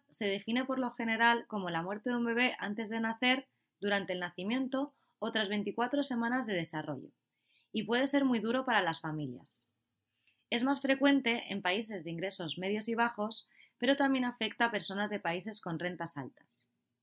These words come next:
Sin embargo, aunque las cifras de mortinatos no se han reducido demasiado en los últimos veinte años,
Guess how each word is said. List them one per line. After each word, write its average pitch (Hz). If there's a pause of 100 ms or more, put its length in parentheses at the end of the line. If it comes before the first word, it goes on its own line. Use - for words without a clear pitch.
(760)
Sin 214
embargo, 240
aunque 196
las 170
cifras 214
de 226
mortinatos 220
no 190
se 226
han 214
reducido 190
demasiado 160
en 156
los 143
últimos 151
veinte 196
años, 208